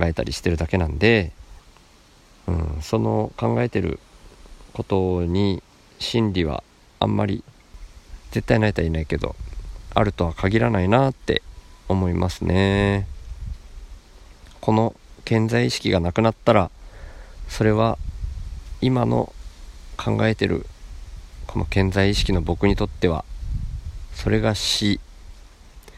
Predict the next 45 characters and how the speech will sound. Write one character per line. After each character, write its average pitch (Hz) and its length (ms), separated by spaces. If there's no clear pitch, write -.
な 92 80
ん 82 160
だ 82 100
ろ 78 140
う - 20
な。 92 140
死 - 160
ぬ 113 100
っ 113 40
て - 180
い 80 100
う - 240
こ - 100
と 82 120
の 73 120
死 - 360
の 78 100
こ - 100
と - 140
で - 80
す - 120
ね。 123 160
そ - 120
れ 107 60
が 120 120
僕 107 220
に 98 60
と 98 80
っ 98 60
て - 140
の 85 80
死 - 200
だ 82 140
な。 87 180
も 127 100
し 127 340
心 104 240
臓 90 180
が 85 140
ま 85 160
だ 82 80
動 82 180
い 90 80
て 85 100
た - 160